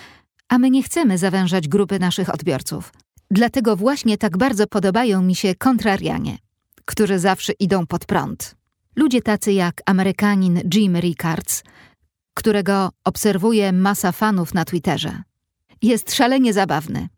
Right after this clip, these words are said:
a jednocześnie to wielce szanowany biznesmen. I przy tym kontrarianin, zawsze w opozycji. Jeśli o mnie chodzi,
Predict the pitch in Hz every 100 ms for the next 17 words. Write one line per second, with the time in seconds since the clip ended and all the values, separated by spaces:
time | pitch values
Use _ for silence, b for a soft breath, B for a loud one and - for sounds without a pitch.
0 | _ - 202 185 165 156 254 262 196 135
1 | 170 B B _ 196 175 165 262 240 -
2 | 214 208 190 170 180 165 165 156 156 156
3 | - - 175 - _ _ _ 233 - -
4 | 311 202 185 190 - - 262 226 226 214
5 | 208 175 - - 185 _ _ _ - 175
6 | 190 190 165 156 175 139 - - 180 -
7 | _ _ _ 233 233 208 214 208 202 -
8 | 254 359 190 - 165 160 170